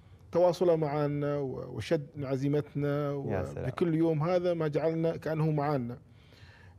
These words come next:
Speaker 1: اليوم لما دخلنا المباراة هذه بالذات،
Speaker 2: مهم.
Speaker 1: مباراة الصين كانت تعتبر من أقوى المباريات في البطولة، يعني مع
Speaker 2: مهم.
Speaker 1: الصين و-،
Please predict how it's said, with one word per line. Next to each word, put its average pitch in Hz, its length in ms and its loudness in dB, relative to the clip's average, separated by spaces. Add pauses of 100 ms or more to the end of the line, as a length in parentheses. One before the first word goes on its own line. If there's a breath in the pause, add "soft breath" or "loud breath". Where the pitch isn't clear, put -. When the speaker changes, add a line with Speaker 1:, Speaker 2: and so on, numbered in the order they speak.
Speaker 1:
اليوم 196 300 6
لما 190 260 4
دخلنا 202 300 2
المباراة 185 340 4
هذه 185 160 4
بالذات، 160 520 2 (160)
Speaker 2:
مهم. 113 260 -2
Speaker 1:
مباراة 151 240 0
الصين 175 540 -2 (420)
كانت 160 180 -2
تعتبر 170 280 -2
من 160 100 -2 (100)
أقوى 185 240 -2
المباريات 151 380 0
في - 60 -10
البطولة، 120 420 -4
يعني 113 200 -10
مع 123 60 -4
Speaker 2:
مهم. 135 100 2
Speaker 1:
الصين 117 380 -4
و-، 135 280 -14